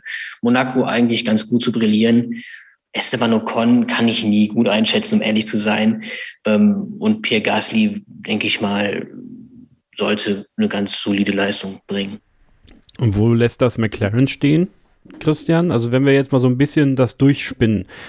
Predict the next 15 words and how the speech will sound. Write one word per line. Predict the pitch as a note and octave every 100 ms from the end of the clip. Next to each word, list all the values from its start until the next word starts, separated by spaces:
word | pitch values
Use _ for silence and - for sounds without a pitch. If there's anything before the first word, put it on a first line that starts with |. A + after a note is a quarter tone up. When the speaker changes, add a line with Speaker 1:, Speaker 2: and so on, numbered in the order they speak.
| - -
Speaker 2:
Wir | A2 A#2
haben | B2+
grad | C3 B2
Ferrari | C3+ A2+ B2+ D3+
schon | - C#3+
so | C3+ C3
ein | C3 B2
bisschen | D3 - D3+
in | C3+
so | C3
eine | B2+
Rolle | A#2 C3+ D3+ D3 D3
ge-, | C3+ C#3 C#3+ - C3+
äh, | C3
gehoben, | B2+ B2 C#3+ D#3 D3 C3